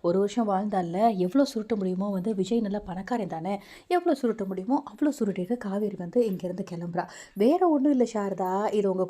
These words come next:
குடும்பத்தோட பழக்கம் தான் போல இருக்கு, காவேரி மட்டும் இல்ல" அப்படின்ன உடனே, அ, அழுதுட்டே நிக்கிறாங்க காவேரி. "என்னடி இப்படி பேசுறாரு, காசு காசுன்னு சொல்றாரு, அ, என்னடி நடக்குது, எனக்கு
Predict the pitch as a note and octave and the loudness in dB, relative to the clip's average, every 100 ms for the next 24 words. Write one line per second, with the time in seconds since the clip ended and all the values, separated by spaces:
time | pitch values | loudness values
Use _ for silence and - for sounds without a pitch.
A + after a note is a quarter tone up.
0 | G3 G#3+ D4 D4 C#4+ C#4+ G#3 A3 C#4+ D4 | 0 2 4 6 4 4 0 4 6 6
1 | B3 A3+ G#3 G3+ F#3 F3 F3+ C#4 D#4+ C#4 | 4 2 2 0 0 0 0 0 2 4
2 | C4+ B3 G#3+ G3 E3 F#3 F3+ F3 A3 A3 | 4 2 2 0 -2 -6 -6 -2 0 0
3 | - - - - G3+ F#3 A3+ C#4+ C#4+ A#3 | -4 -18 -16 -4 -2 4 4 4 4 0
4 | A#3 G#3 F#3+ E3+ G3 G3+ F3+ F3+ F#3 F#3 | 0 -6 -8 -6 -6 -6 -6 -4 -4 -4
5 | - - A#3 D#4 C#4 G3 G#3+ A3 - E4 | -8 0 2 2 2 2 2 0 0 0
6 | D4 A3+ A#3+ A#3 G3 G3 G#3 A#3 D4 E4 | 4 2 2 0 0 -2 -2 -2 0 0
7 | B3 A3 A3 A#3 G3+ F#3+ F3+ F#3 C4+ - | 0 -2 -2 -2 -4 -4 -2 0 0 -2
8 | - - G#3 F#3 B3+ E4 G4 C4+ G#3 G3+ | -6 0 2 4 4 4 4 4 2 2
9 | F#3+ A3 G#3 | 0 0 0